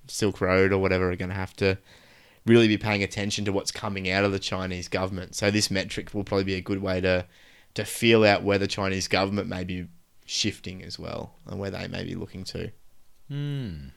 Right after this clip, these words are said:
Speaker 2: And then there's a, a port in China, actually, called, uh, I think it's Kaohsiung. Um,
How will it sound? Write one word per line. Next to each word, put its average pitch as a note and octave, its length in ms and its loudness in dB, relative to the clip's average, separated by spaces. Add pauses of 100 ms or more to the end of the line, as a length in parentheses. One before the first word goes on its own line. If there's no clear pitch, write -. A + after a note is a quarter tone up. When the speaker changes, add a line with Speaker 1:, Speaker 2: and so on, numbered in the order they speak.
(140)
Speaker 2:
And F#3+ 80 4
then E4+ 120 4
there's - 180 2
a, - 280 2
a - 160 -2
port G#3+ 460 8
in E2+ 100 6
China, C#2+ 400 0
actually, E2 480 -4
called, F2+ 380 0
uh, D2 200 2
I F#2+ 60 -2
think G#3+ 160 4
it's E3+ 120 0
Kaohsiung. G#2 1200 2
Um, D2 380 0